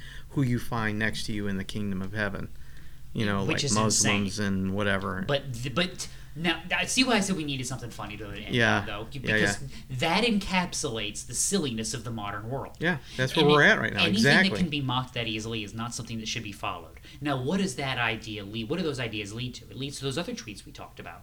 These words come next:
Speaker 1: Hmm.
Speaker 2: So I said we had eleven. I think we got through four, which is
Speaker 1: Okay.
Speaker 2: probably more than I thought we did. So we'll have to do this again sometime.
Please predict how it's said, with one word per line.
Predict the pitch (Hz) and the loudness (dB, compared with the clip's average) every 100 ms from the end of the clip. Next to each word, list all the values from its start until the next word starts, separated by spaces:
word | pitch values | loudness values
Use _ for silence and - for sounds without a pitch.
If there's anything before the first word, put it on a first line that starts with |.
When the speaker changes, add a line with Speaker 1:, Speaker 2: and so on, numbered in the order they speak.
| - | -10
Speaker 1:
Hmm. | - 104 - | -6 -6 -8
Speaker 2:
So | - | -6
I | 131 | -2
said | 220 226 | 2 2
we | 220 | 2
had | 190 | 0
eleven. | 151 127 110 101 | 0 0 -2 -4
I | 95 | -10
think | 135 | -10
we | 131 | -8
got | 113 - | -8 -10
through | 104 | -14
four, | - - 98 87 95 - - - - | -14 -12 -12 -12 -16 -18 -20 -16 -8
which | 113 113 | -6 -4
is | |
Speaker 1:
Okay. | 110 | -4
Speaker 2:
probably | 196 233 | -4 -4
more | 123 | -6
than | 113 | -8
I | 95 | -8
thought | 117 | -8
we | 101 | -8
did. | - | -8
So | 139 | -6
we'll | 254 | -6
have | 240 | -6
to | 185 | -8
do | 160 | -6
this | 135 110 | -6 -8
again | 101 | -10
sometime. | 95 92 92 | -12 -14 -18